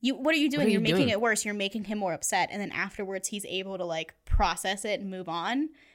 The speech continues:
Speaker 1: And
Speaker 2: Yeah.
Speaker 1: Joy's like, "Oh, how'd
Speaker 2: Oh.
Speaker 1: you do that?"
Speaker 2: Yeah.
Speaker 1: It's
Speaker 2: That's where
Speaker 1: all
Speaker 2: she starts
Speaker 1: perfect.
Speaker 2: to realize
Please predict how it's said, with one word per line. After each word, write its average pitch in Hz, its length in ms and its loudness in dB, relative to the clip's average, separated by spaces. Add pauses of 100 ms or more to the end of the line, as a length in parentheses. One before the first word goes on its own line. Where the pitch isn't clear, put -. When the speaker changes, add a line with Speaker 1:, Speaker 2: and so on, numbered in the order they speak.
(120)
Speaker 1:
And 214 120 2
Speaker 2:
Yeah. 220 100 4
Speaker 1:
Joy's 190 160 0
like, 170 300 -2 (180)
"Oh, 277 260 2
how'd 226 260 -4
Speaker 2:
Oh. 262 40 0
Speaker 1:
you 285 120 -4 (140)
do 320 200 -4
that?" - 260 -8 (720)
Speaker 2:
Yeah. 113 140 -2 (400)
Speaker 1:
It's 330 200 0
Speaker 2:
That's - 140 -4
where 359 100 6
Speaker 1:
all 339 60 4
Speaker 2:
she 233 80 0
starts 107 300 -2
Speaker 1:
perfect. - 120 -2
Speaker 2:
to 110 60 -2
realize 101 420 -2